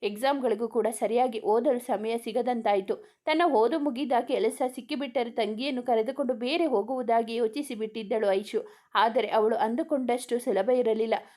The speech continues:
ಅದು ಬದಲಾಗಿ ಅವಳಿಗೆ ಧೈರ್ಯವೇ ಇರಲಿಲ್ಲ. ಆದರೆ ಎಷ್ಟು ದಿನ ಅಂತ ಅಳಿಸಿದ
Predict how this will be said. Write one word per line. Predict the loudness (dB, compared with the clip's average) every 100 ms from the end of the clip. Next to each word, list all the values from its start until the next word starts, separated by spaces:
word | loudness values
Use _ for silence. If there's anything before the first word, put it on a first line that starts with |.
| _
ಅದು | 0 0
ಬದಲಾಗಿ | 2 2 4 4 2
ಅವಳಿಗೆ | 2 2 2 2
ಧೈರ್ಯವೇ | 2 4 4 2 2
ಇರಲಿಲ್ಲ. | 2 2 2 2 0 -2 -8 2
ಆದರೆ | 2 4 2
ಎಷ್ಟು | 0 -2 -2 0
ದಿನ | 4 4
ಅಂತ | 2 2 2 4
ಅಳಿಸಿದ | 4 2 0 0